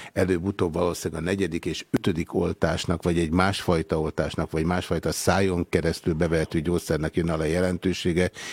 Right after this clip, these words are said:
hiszen kiderül az, hogy amitől tartottak a kutatók, de nem beszéltek róla, mert tapasztalat kellett hozzá,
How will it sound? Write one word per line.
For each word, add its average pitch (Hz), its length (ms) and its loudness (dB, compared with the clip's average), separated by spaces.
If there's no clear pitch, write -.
hiszen 85 300 2
kiderül 90 500 4
az, 98 360 2
hogy 85 200 -2
amitől 85 400 -2
tartottak 87 720 0
a 85 60 2
kutatók, 90 560 0
de 87 120 2
nem 92 180 2
beszéltek 85 500 0
róla, 80 240 0
mert 76 180 -4
tapasztalat 82 600 0
kellett 78 360 0
hozzá, 98 580 4